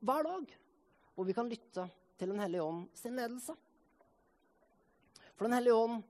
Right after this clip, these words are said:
vil tale til oss, og han vil lede oss. I Klagesangen tre tjueseks så står det: «Det er godt å være stille og vente på hjelp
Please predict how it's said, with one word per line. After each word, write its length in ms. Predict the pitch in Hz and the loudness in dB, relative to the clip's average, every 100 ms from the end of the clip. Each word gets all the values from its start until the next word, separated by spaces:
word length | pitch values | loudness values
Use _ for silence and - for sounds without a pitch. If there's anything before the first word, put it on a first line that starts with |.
| _ 233 | _ -6
vil 100 | 233 | -2
tale 240 | 233 208 | 0 0
til 140 | 240 330 | 0 -4
oss, 120 | - - - _ _ _ _ _ _ - | -6 -16 -20 _ _ _ _ _ _ -12
og 120 | 175 175 | -6 -2
han 180 | 175 180 _ _ _ _ 196 | -2 -6 _ _ _ _ 0
vil 120 | 240 | 0
lede 160 | 240 262 | 0 -4
oss. 140 | - - _ _ _ _ _ _ _ _ _ - - - | -12 -16 _ _ _ _ _ _ _ _ _ -20 -20 -8
I 100 | - | 4
Klagesangen 520 | 311 262 240 262 285 285 | 8 8 8 4 4 6
tre 160 | 262 262 269 | 10 10 8
tjueseks 540 | 294 294 285 - - 240 | 0 2 0 -2 -8 -4
så 140 | 285 | -2
står 240 | 254 233 233 | 4 6 8
det: 120 | 262 254 - - - | 6 4 -6 -20 -2
«Det 100 | 214 | 4
er 120 | 262 254 | 4 4
godt 260 | 311 - | -2 -2
å 120 | - 254 | 2 2
være 180 | 285 294 | 2 2
stille 300 | 320 269 - - - _ _ - | 2 2 -2 -8 -20 _ _ -4
og 80 | 208 | 0
vente 240 | 214 - 180 | 0 0 2
på 140 | 202 | 4
hjelp 380 | 185 190 - | 4 2 -4